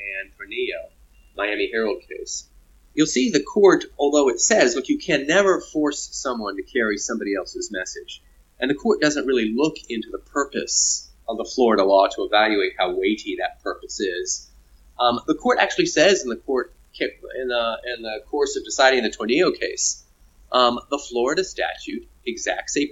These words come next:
penalty on the basis of the content of a newspaper." It's content-based regulation, which it is, of course. It says to a newspaper, um,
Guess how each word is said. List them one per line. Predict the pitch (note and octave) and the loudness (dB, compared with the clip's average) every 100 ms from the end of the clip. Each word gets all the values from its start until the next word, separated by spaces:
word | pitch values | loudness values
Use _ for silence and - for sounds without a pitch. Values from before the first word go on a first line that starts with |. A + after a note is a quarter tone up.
| - | -6
penalty | - - - A2+ A#2+ | -10 -10 -6 -4 -4
on | A2+ | -6
the | G#2+ | -6
basis | G#2 G#2 - - | -2 -2 -2 -6
of | - | -6
the | - | -8
content | - - F2 F2+ - F#2+ - | -8 -4 -4 -4 -12 -12 -12
of | A#2+ | -6
a | |
newspaper." | C#3 G3+ - G#2+ - - - _ _ - _ _ - _ _ - - | 0 0 0 -6 -8 -18 -20 _ _ -20 _ _ -20 _ _ -20 -2
It's | B2+ - | -2 0
content-based | - B2+ D3+ C3 - - - | 2 2 2 0 2 2 2
regulation, | G2 G#2+ B2 A3 - - _ - - _ _ - _ | 0 0 0 0 -2 -12 _ -20 -20 _ _ -20 _
which | C3 - | 2 6
it | F#3 | 6
is, | C#4 - | 6 2
of | - | -2
course. | - - - - - - | -6 -8 -8 -12 -12 -10
It | A#2 | 0
says | C3 B2+ - | 2 2 2
to | |
a | B2+ | 0
newspaper, | A2 A2 G#2+ F2+ - A2+ D#3 - | 0 -2 -2 -2 -2 -6 -6 -6
um, | G#2+ G2+ G#2+ | -4 -6 -8